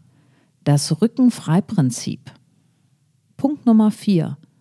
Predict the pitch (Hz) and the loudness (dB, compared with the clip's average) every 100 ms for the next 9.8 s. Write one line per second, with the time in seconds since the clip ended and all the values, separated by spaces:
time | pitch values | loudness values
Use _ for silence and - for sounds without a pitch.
0 | _ _ _ _ _ _ _ 190 175 170 | _ _ _ _ _ _ _ -4 0 -2
1 | - - - - 170 190 214 - 180 202 | -4 -12 -4 2 4 4 0 -2 0 2
2 | 202 113 - - _ _ _ _ _ _ | 2 -2 -8 -20 _ _ _ _ _ _
3 | _ _ 214 196 - 226 - 202 180 160 | _ _ 0 2 -2 -4 -2 0 0 0
4 | - 175 190 - - _ _ _ - _ | 0 2 2 -2 -16 _ _ _ -20 _
5 | _ - - - 226 - - 143 143 - | _ -8 -8 -4 -6 -6 0 2 2 -2
6 | - 143 139 123 - - 120 123 127 - | -4 -4 -2 -6 -8 -6 -4 -4 -8 -14
7 | _ - - - 170 220 - - 156 - | _ -14 -12 -2 2 2 -2 -6 -6 -4
8 | 165 151 147 165 185 185 - - - 156 | -2 0 2 2 2 0 -4 -8 -4 -2
9 | 147 131 - 202 202 - 180 | -2 -4 2 2 2 2 0